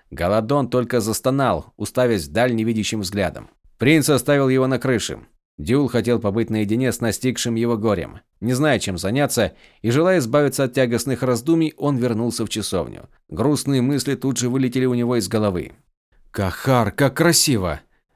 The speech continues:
Принц в восторге огляделся вокруг. Старик убирался в углу комнаты,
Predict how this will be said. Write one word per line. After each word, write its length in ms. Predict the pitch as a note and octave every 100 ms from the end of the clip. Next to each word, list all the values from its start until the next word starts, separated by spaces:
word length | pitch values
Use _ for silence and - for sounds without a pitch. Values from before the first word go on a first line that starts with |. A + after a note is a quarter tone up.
| _ -
Принц 280 | A2+ D3
в 40 | D#3+
восторге 460 | D#3+ - C#3+ C3+
огляделся 500 | C#3 C3 G#2 G2 -
вокруг. 480 | F2+ E2+ E2 C#2 - _ _ _ _ _
Старик 420 | - A#2+ C3+ C3+
убирался 580 | B2 G#2 G#2+ B2+ A#2 F#2+
в 80 | E2
углу 200 | G2+ G#2
комнаты, 600 | D3 C3 F2 - B1+